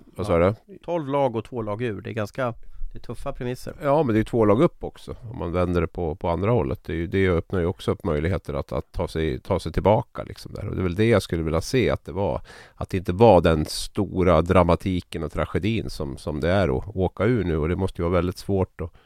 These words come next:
Speaker 1: planera sin verksamhet också. Det är inget snack om att det ska vara upp- och nedflyttning, och det ska vara minst, jag tycker, jag kan tycka att det ska vara två lag, men däremot så tycker jag att det ska finnas någon typ av, eh,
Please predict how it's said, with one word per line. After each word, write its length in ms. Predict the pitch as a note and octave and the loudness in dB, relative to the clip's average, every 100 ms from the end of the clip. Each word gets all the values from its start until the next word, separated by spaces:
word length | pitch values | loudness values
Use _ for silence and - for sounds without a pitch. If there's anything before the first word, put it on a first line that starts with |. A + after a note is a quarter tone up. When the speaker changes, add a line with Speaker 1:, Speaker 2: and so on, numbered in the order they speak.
| _ _ _ - _ _ | _ _ _ -20 _ _
Speaker 1:
planera 440 | - G2 G2+ F#2+ | -4 2 4 4
sin 160 | E2+ F#2+ | 4 4
verksamhet 580 | F2+ F2+ - F2+ E2 - | 6 4 4 2 2 2
också. 320 | B2 - - | -2 -2 -2
Det 100 | D#2 | 0
är 20 | |
inget 180 | A2+ E2+ | 2 0
snack 260 | - C3+ - | 2 0 0
om 140 | - D#2 | -8 -8
att 100 | - | -8
det 80 | |
ska 160 | - - | -10 -8
vara 300 | E2 D2 D2+ | -4 -2 0
upp- 240 | C#2+ - | -2 -4
och 80 | E2 | -6
nedflyttning, 580 | E2 - A2 - - B1+ | -6 -4 -4 -6 -10 -10
och 80 | D2 | -10
det 60 | |
ska 140 | E2+ E2 | -10 -8
vara 100 | D#2+ | -4
minst, 400 | F2+ D2+ - - | -4 -4 -8 -4
jag 140 | G2+ | -2
tycker, 160 | - F2 | 0 0
jag 100 | A2 | 0
kan 100 | A#2+ | -2
tycka 180 | G2 D2 | -4 -8
att 60 | |
det 20 | |
ska 120 | - D#2 | -10 -12
vara 60 | |
två 220 | - A2+ | -6 -4
lag, 260 | E2 A1+ - | -2 -4 -6
men 180 | - D#2+ | -10 -6
däremot 320 | E2 E2+ E2 | -2 -2 -4
så 80 | - | -6
tycker 320 | - - - | -8 -8 -8
jag 20 | D2 | -12
att 80 | |
det 60 | D2+ | -12
ska 120 | - | -12
finnas 400 | - E2 D2+ - | -8 -4 -4 -6
någon 260 | F2+ F2 C#2 | -4 -4 -4
typ 320 | C#2+ C2+ - | -8 -8 -6
av, 280 | C#2 C#2 B1 | -4 -2 -2
eh, 140 | C2+ | -4